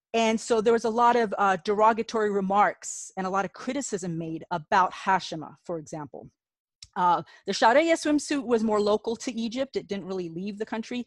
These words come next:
Hashima got a m-, m-, you know, more publicity, uh, more media attention,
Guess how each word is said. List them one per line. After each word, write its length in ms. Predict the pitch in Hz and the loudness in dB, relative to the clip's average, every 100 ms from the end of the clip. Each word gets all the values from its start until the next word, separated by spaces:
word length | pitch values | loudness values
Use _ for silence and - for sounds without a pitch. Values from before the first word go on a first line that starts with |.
| - - - | -12 -20 -6
Hashima 500 | - 277 - 277 262 | 2 2 2 0 2
got 160 | 233 208 | 4 4
a 40 | |
m-, 220 | 202 202 - 190 | 4 0 -4 -6
m-, 120 | 196 208 | -4 -2
you 120 | 214 | 0
know, 60 | |
more 240 | 214 214 214 | 2 2 0
publicity, 800 | - 185 180 196 - 254 294 330 _ _ _ - | -2 -4 -4 -4 -2 -2 -4 -8 _ _ _ -4
uh, 140 | 185 | -2
more 220 | 180 196 190 | -2 -2 -4
media 340 | 214 240 240 | -4 -2 -4
attention, 540 | 240 262 262 285 302 | -4 -6 -4 -2 -4